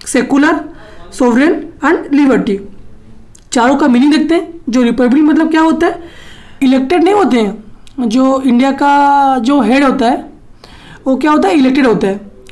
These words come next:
जैसे कि आपका हो गया ब्रिटेन, ब्रिटेन में क्या रहता है? मोनार्की रहता है, मोनार्की, मोनार्की कि उनका जो, हाँ, रहेंगे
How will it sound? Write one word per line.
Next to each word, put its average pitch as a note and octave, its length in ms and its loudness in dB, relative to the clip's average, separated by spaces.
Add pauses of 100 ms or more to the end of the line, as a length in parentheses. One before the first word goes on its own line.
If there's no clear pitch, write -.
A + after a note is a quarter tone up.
(380)
जैसे B3 200 0
कि D4+ 80 2
आपका D4+ 260 0
हो D#4 280 2
गया D4 160 2
ब्रिटेन, B3 480 2 (1120)
ब्रिटेन D4 220 2
में D4+ 140 4
क्या E4 80 4
रहता E4 180 2
है? - 180 -6 (500)
मोनार्की B3+ 460 2
रहता A3 180 0
है, G#3 60 0
मोनार्की, G#3+ 680 0 (460)
मोनार्की A3 800 0 (640)
कि D#4+ 80 2
उनका C4+ 520 0
जो, B3 500 2
हाँ, G#3+ 320 0
रहेंगे C4 380 2